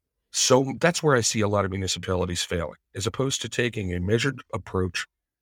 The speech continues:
and going step by step and building on your successes and not sit-, not trying to hit it out of the park in the first three months, but just keep building and building, but keep going.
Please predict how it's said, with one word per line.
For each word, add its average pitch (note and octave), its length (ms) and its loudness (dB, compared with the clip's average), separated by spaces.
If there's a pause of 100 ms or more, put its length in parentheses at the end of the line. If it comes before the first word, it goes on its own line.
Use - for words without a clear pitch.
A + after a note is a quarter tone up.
(180)
and F#2+ 260 2
going A2 540 2 (160)
step A#2 340 0
by C3+ 140 2
step F#2 420 -2 (100)
and F#2 260 -2
building C3 460 0
on A2 220 2
your G#2+ 100 0
successes F2+ 840 -2 (440)
and G2 240 0
not A2+ 260 2
sit-, B2 220 -4
not B2 180 0
trying D#3+ 300 2
to C3+ 220 -4
hit C3 120 0
it C3 100 2
out B2+ 120 4
of A#2 100 0
the G#2 80 -4
park B2+ 380 0
in G2 80 -2
the G2 80 -2
first - 300 -2
three B2 160 2
months, A#2 420 -4 (420)
but G2+ 180 2 (140)
just - 440 0
keep - 300 -8 (140)
building B2+ 460 0
and A2 160 -2
building, G#2+ 420 0
but A2+ 200 -2
keep - 360 -8
going. F#2+ 360 0